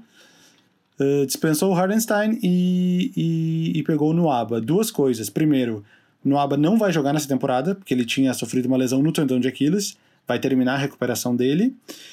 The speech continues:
mas ele é um ca-, e, e o Rockets tá pegando ele pra próxima temporada, porque o, ele vai receber uma quantia X pra jogar esse final de temporada, e na próxima ele vai ser team option. Então, no caso, o Rockets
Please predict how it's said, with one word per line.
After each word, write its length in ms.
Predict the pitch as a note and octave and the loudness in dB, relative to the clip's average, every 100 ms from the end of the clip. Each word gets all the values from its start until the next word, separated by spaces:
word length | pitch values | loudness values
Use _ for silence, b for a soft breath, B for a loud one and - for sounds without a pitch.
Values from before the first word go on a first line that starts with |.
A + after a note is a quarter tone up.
| B B B _ | B B B _
mas 200 | C3+ C3+ | 0 2
ele 100 | C#3+ | 2
é 60 | D3 | 2
um 80 | D3+ | 0
ca-, 220 | C#3+ C#3+ | 0 0
e, 160 | C3+ D3+ | 0 0
e 40 | D3+ | 0
o 120 | C#3+ | 2
Rockets 300 | C#3 D3 - | 0 0 -2
tá 80 | D#3+ | -2
pegando 220 | C#3+ D3+ | 2 2
ele 100 | E3+ | 2
pra 120 | F#3+ | 0
próxima 580 | F#3 E3 D#3+ F#3+ G3+ C4 | -2 0 2 2 2 2
temporada, 460 | C4 B3+ D4 C3+ A#2+ | 2 0 0 0 -2
porque 320 | - D#3 D3 | -2 -2 0
o, 200 | C#3+ B2+ - | -2 -4 -2
ele 160 | D3 | 0
vai 100 | D3 | 0
receber 360 | D3+ E3 D3+ C#3+ | 0 -2 0 0
uma 120 | D#3+ | 0
quantia 380 | D3+ D3+ D3 D#3+ | 2 0 2 0
X 340 | C#3+ D3 C#3+ - b b _ | 0 0 -2 -8 b b _
pra 100 | B2+ | -4
jogar 320 | A#2 B2+ B2+ | -2 0 0
esse 100 | B2 | 0
final 180 | C3+ B2+ | 0 0
de 60 | - | 0
temporada, 480 | C#3 B2 C3 D#3 - | -2 0 0 0 0
e 80 | |
na 140 | F3+ F#3 | 2 2
próxima 500 | D#3 D#3 E3 G3 - | 0 -2 0 -2 0
ele 180 | D3 D3+ | 0 0
vai 160 | D3 D3+ | 0 -2
ser 220 | - D#3 | -2 -2
team 280 | D3+ A3+ A3+ | 0 2 2
option. 420 | C#3+ C3 - A#2 G#2+ B B | 0 -4 -4 -6 -8 B B
Então, 120 | - | -4
no 60 | B2+ | -2
caso, 420 | A#2+ B2 C#3 E3+ - | 0 -2 -2 -4 -6
o 120 | - | -4
Rockets 520 | B2+ A#2+ C3 B2+ - | -2 -2 -4 -6 -8